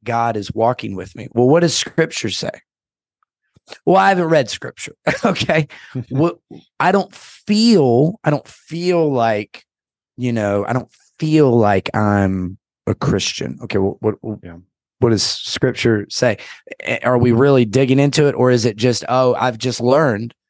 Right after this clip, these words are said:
Speaker 1: that if it's a good song and on Sundays, I really feel the presence of God, but Monday through Saturday, unless I'm playing that exact song in my car and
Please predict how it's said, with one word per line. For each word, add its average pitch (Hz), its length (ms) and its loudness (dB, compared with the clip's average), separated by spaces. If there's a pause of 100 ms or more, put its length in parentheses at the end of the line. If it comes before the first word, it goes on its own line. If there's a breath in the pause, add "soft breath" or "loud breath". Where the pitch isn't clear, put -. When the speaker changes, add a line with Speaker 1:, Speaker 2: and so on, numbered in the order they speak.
(220)
Speaker 1:
that 123 120 0
if 123 100 -2
it's 117 140 -6
a 107 40 -6
good 123 280 0
song 131 440 0
and 107 120 -4
on 107 100 -4
Sundays, 120 500 0
I 107 60 2
really 113 320 2
feel 117 380 0
the 110 120 -2
presence 110 480 -2
of 101 120 -10
God, 107 300 0
but 110 120 -2
Monday 123 240 2
through 113 160 0
Saturday, 131 540 0
unless 113 300 -2
I'm 113 140 -2
playing 117 360 -4
that 110 180 -2
exact 107 460 -2
song 117 320 0
in 113 160 -4
my 117 160 0
car 117 400 0
and 98 140 -6